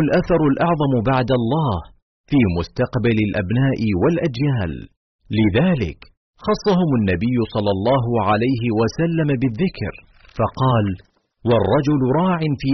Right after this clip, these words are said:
أهله وهو مسؤول عن رعيته، والمرأة راعية في بيت زوجها ومسؤولة عن رعيتها". إن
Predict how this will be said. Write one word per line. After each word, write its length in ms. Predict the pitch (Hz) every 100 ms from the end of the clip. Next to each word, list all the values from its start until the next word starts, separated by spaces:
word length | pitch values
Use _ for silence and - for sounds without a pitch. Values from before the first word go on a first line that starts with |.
| -
أهله 340 | 180 170 170 139 147 110
وهو 240 | 113 120 117 110
مسؤول 420 | 107 - 160 160 147 123
عن 80 | 131 123
رعيته، 680 | 113 143 180 143 - 107 73 - _ _ _ _ -
والمرأة 640 | 98 101 90 101 107 117 - 104 110
راعية 440 | 147 135 135 131 127 117
في 80 | 117 104
بيت 220 | 160 170 160 139
زوجها 560 | 185 208 131 101 87 58 - _ _ _ -
ومسؤولة 840 | 110 101 87 - 110 117 110 101 107 95
عن 100 | 117 160 156
رعيتها". 720 | 120 120 104 95 95 80 80 64 - _ _ _ _ _ -
إن 100 | 226